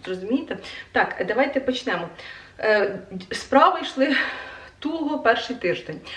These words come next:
Перший тиждень взагалі не було продажів, але потім все поступово змінилося.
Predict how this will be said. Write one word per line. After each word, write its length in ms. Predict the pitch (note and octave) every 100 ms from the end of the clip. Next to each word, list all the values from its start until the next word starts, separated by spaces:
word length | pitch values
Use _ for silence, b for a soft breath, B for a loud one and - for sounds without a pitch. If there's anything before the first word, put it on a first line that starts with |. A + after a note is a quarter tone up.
| B -
Перший 280 | A3+ B3
тиждень 320 | B3+ A3+ A3+ G#3
взагалі 340 | G#3 G#3 F3+
не 120 | E3+
було 220 | D#3 E3+
продажів, 580 | E3+ - G#4+ F#4+ C#4+ C4 B B -
але 300 | C4+ C4+ F#3
потім 640 | - D4+ G4+ - E4+ E4 -
все 180 | - C4
поступово 840 | D4 - - - A#3+ C4 C4+ - F3+
змінилося. 640 | G#3+ A3 F3+ D#3 D#3+